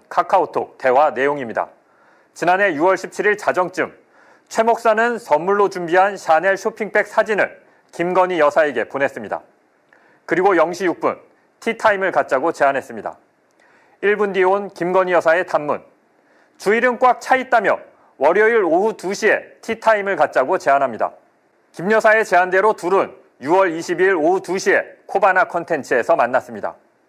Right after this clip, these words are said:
디올 가방을 선물할 때도 상황은 비슷했습니다. 지난해 구월 칠 일 최 목사는 역시 선물로 준비한 디올 쇼핑백 사진을 찍어 김건희 여사에게 전송했습니다. 그리고 추석 인사를 하고 싶다며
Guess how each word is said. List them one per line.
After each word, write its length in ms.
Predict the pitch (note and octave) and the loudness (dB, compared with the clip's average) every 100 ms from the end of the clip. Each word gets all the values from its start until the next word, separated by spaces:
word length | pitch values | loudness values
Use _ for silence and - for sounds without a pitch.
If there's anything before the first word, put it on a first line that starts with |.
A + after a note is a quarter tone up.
| _ _ _ _ | _ _ _ _
디올 340 | E3+ G3 A3+ | 0 2 2
가방을 460 | A3 - F3+ G3 G#3+ | 2 2 2 2 -2
선물할 460 | - E3 G#3 G3 F#3+ | 0 0 2 2 2
때도 380 | D#3+ C3+ - - | 0 -2 -4 -14
상황은 720 | - F#3+ G3 F3+ F#3 G3+ F3+ | -2 0 2 2 0 -2 -6
비슷했습니다. 760 | - E3 F#3+ F#3+ - C#3+ A2 - - _ _ _ _ _ | -6 -6 -2 -2 -2 -2 -2 -2 -8 _ _ _ _ _
지난해 340 | - G3+ A#3 A#3 | 0 2 2 2
구월 240 | G3 G#3+ | 2 0
칠 140 | G3+ F#3+ | 2 0
일 280 | B2 - _ _ _ | -2 -6 _ _ _
최 140 | - | -2
목사는 640 | A3 G#3+ G#3+ F#3+ G#3+ G#3 C#3 | 0 0 2 2 0 0 0
역시 400 | D#3+ - G#3 G3+ | 0 0 -2 0
선물로 480 | D#3+ E3+ G#3 G#3+ | 0 0 0 0
준비한 440 | G3 G3+ G3 C#3 - - _ _ _ | 0 0 2 2 0 -16 _ _ _
디올 340 | F3+ G#3+ A#3 | 2 4 2
쇼핑백 580 | A3+ A3+ A#3 A3 A3+ A3+ | 0 -2 -2 0 0 0
사진을 400 | - A#3 A#3+ A3 | -4 -4 -2 -2
찍어 360 | G#3 F3 - - _ _ | 0 0 0 -6 _ _
김건희 440 | - F3 F#3 F#3 F#3 | -6 0 2 2 2
여사에게 520 | D#3+ E3 C#3+ E3+ F#3 | 4 2 2 0 0
전송했습니다. 720 | D#3+ C#3+ E3+ D#3 C#3 A#2+ F#2 - _ _ _ _ _ _ _ _ | -2 -2 -2 -2 -2 -4 -6 -8 _ _ _ _ _ _ _ _
그리고 500 | - D#3+ E3 G3 G3 | -2 0 2 2 0
추석 320 | - G#3+ A#3 G#3+ | -6 0 0 2
인사를 340 | F#3+ F#3+ G#3 | 2 2 2
하고 200 | A3+ A3 | 2 0
싶다며 460 | G#3+ - G3 D#3+ | -2 0 2 2